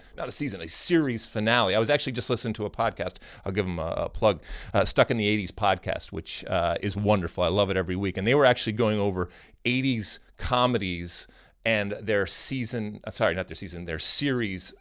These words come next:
uh, finale when it comes to that last show and which ones were good and which ones weren't, and, you know, Bob Newhart and mash and all these different things. It's,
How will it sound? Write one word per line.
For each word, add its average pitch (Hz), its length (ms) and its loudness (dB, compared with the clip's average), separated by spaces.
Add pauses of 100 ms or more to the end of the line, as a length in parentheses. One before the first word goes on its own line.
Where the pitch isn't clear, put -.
(240)
uh, 92 280 -6
finale 104 680 0 (540)
when 113 140 -2
it 98 100 -6
comes 104 360 -4
to 110 140 -4
that 98 200 2
last 101 320 2
show 127 320 4
and 98 140 0
which 120 200 0
ones 117 200 0
were 107 100 -2
good 110 240 4
and 104 100 0
which 113 160 -4
ones 101 280 -4
weren't, 110 400 0
and, 95 120 -4
you 87 60 -8
know, 76 140 -12 (120)
Bob 95 360 2
Newhart 92 360 -4
and 78 140 -10
mash 85 300 -4
and 90 80 -8
all 80 80 -6
these 80 100 -8
different 82 380 -10
things. 87 260 -4
It's, - 180 -8